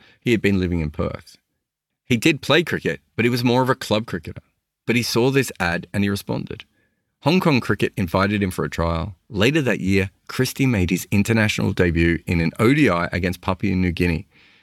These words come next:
He also played a lot of T twenty internationals. That's the sort of thing you have to do when you're in Hong Kong, to find players, to develop them, to keep them around. The best players will go off to the bigger teams anyway, as quite often the best Hong Kong players actually have the ability to play professionally outside.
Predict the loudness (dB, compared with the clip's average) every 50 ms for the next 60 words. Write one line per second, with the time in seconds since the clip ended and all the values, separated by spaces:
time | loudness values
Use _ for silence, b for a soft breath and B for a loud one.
0 | b b b _ -2 0 0 0 2 2 0 -2 0 0 0 2 2 2 0 0
1 | 0 -2 -2 -2 -2 -2 -2 0 -2 0 0 0 0 -2 -2 -2 -2 -2 -2 -4
2 | -8 -10 -12 -12 -14 -16 -18 _ _ _ _ _ _ _ _ _ _ _ _ _
3 | _ -2 -2 0 0 -2 -2 -2 0 2 2 2 2 2 2 4 4 4 2 0
4 | -2 -4 -4 -4 -6 -4 0 2 2 4 4 2 2 2 2 2 2 2 2 2
5 | 2 2 4 4 2 2 2 2 2 2 0 -4 -6 -6 -6 -6 -2 0 0 2
6 | 2 2 0 -2 -2 0 0 2 2 2 0 -2 -4 -8 -14 -14 -2 -2 0 0
7 | 2 2 2 2 2 0 -2 -4 -8 -8 -10 -10 _ _ -16 -14 -10 -2 -2 -2
8 | -2 0 0 0 0 2 0 0 0 0 -2 -6 -8 -12 _ _ -10 -10 -2 0
9 | 0 0 0 0 -2 0 2 2 2 0 0 -2 0 0 2 2 2 0 0 -2
10 | -4 -4 -4 0 0 0 0 0 0 0 -2 -2 -2 0 0 0 2 2 2 0
11 | 0 -2 -4 B B B B B B B B B -8 -8 -2 0 2 2 2 0
12 | 0 0 -2 0 0 0 -2 0 -2 -2 -2 0 0 0 -2 0 0 0 0 0
13 | -2 -2 -4 -4 -4 -2 -2 -2 -2 0 0 2 2 0 -2 -2 -2 -2 -2 0
14 | 2 2 2 2 2 0 -2 -6 -6 -4 -4 -4 -4 -4 -4 -2 -2 -2 -2 -2
15 | -2 -2 -2 -4 -2 -2 -4 -4 -4 -2 -2 0 0 -2 -4 -8